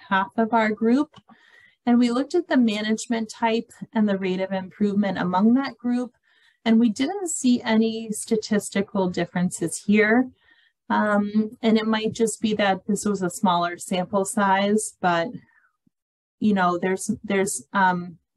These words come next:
suggestions in the literature that maybe catatonia would improve more with use of Ativan or lorazepam. And so we wanted to look at that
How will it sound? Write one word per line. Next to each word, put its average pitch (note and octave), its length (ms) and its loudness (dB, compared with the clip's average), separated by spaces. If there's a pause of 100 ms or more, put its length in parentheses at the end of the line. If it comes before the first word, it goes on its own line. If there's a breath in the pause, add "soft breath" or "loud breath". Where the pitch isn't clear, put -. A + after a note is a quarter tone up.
(680)
suggestions G#3+ 800 2
in F#3+ 100 4
the F3+ 60 2
literature F#3 540 0
that F3+ 180 0
maybe G3 300 -2
catatonia F#3+ 960 0 (580)
would G#3+ 160 4
improve G3+ 540 -2
more F3 440 0
with F#3 320 -6
use F3+ 320 -2
of E3 240 0 (100)
Ativan F3 600 -4
or D#3+ 80 0
lorazepam. A3 1040 2 (460 soft breath)
And G#3 120 2
so G3 180 0
we G3 160 -2
wanted G3 340 -2
to G3+ 120 -2
look F3+ 220 -2
at F3+ 160 -4
that F3 340 2